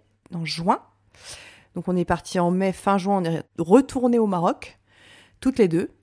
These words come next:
C'était trop bien. <laughs> On avait trop kiffé. Après, j'y suis retournée en août,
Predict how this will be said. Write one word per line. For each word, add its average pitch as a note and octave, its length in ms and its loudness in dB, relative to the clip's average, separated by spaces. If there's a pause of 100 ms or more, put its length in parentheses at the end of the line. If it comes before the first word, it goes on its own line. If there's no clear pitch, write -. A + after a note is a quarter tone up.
(100)
C'était - 260 -6
trop G3 220 0
bien. E3+ 440 -2
<laughs> - 720 -6
On G#3+ 120 4
avait E3+ 180 2
trop - 180 -6
kiffé. A3+ 540 -4 (1000)
Après, C4+ 280 2
j'y B3 100 -4
suis B3+ 120 -2
retournée A#3+ 340 -2
en A#3 160 2
août, A#3 260 -2